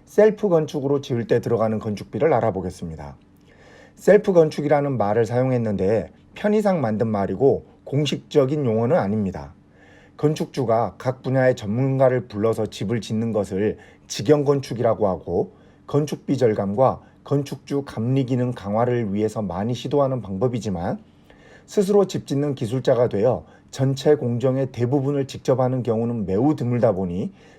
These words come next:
정확한 용어도 아직 정립이 되어 있지 않아서 오늘은 편의상 이것을 셀프 건축이라고 부르도록 하겠습니다.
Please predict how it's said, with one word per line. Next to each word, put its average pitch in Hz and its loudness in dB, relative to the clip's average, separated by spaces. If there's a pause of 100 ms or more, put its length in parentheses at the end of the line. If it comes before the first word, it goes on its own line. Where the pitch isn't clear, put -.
(140)
정확한 147 0
용어도 120 0
아직 110 -6
정립이 110 -4
되어 107 0
있지 117 -4
않아서 92 -2 (380)
오늘은 127 0
편의상 160 -2
이것을 113 -2
셀프 185 0
건축이라고 131 -2
부르도록 120 -2
하겠습니다. 78 -8